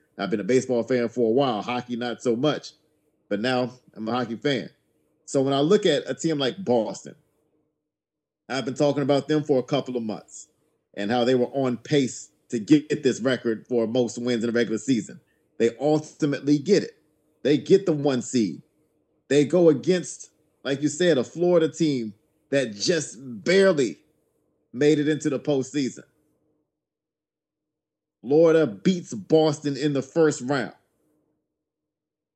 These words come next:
You don't have to deal with idiotic narratives. There's nobody saying,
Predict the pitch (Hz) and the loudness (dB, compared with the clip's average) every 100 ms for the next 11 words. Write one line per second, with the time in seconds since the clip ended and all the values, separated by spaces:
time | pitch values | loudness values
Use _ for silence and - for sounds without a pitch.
0 | _ _ _ _ _ _ _ _ - 185 | _ _ _ _ _ _ _ _ -2 0
1 | 202 175 160 - - 160 170 135 - 156 | 2 0 -4 -6 -2 2 4 2 -2 0
2 | 139 135 120 117 117 98 - - - - | 0 0 -4 -4 -4 -4 -8 -16 -18 -20
3 | _ _ _ - 185 175 156 208 196 190 | _ _ _ 0 2 2 4 4 4 2
4 | 160 - 190 175 151 131 | 0 -2 0 2 2 0